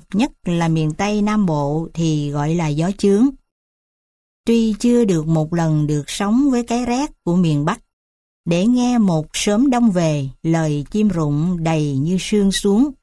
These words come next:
khu vườn nhập phù hư khói. Chưa một lần được lưu luyến, gửi ánh nhìn, theo khăn sang bay lả lơi trên vai ai.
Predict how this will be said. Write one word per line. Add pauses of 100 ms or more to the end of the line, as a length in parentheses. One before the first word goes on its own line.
(160)
khu
vườn
nhập (120)
phù
hư
khói. (840)
Chưa
một
lần
được
lưu
luyến, (260)
gửi
ánh
nhìn, (560)
theo
khăn
sang
bay
lả
lơi
trên
vai
ai.